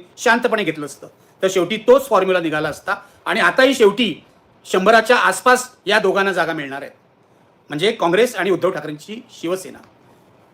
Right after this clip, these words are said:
उद्धव ठाकरेंना एवढं सिद्ध करायचं होतं की आपल्याला शंभरात,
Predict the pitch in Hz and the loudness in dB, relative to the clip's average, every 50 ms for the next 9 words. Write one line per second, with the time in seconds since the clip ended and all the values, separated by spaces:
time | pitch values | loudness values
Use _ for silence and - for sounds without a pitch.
0 | _ _ _ _ - 185 190 - 285 302 302 247 254 - 233 233 233 240 254 277 | _ _ _ _ -2 0 4 4 4 4 4 2 -2 0 0 0 2 2 2 2
1 | 254 196 180 196 269 277 - 233 185 196 202 196 170 170 170 170 143 135 - 143 | 2 0 2 2 2 2 0 -2 -6 -6 -4 -2 -4 -4 -4 -6 -8 -10 -10 -12
2 | 160 - - 196 160 - 180 190 214 208 170 143 147 175 180 | -12 -8 -6 -6 -4 -4 -4 -6 -6 -6 -8 -10 -8 -8 -8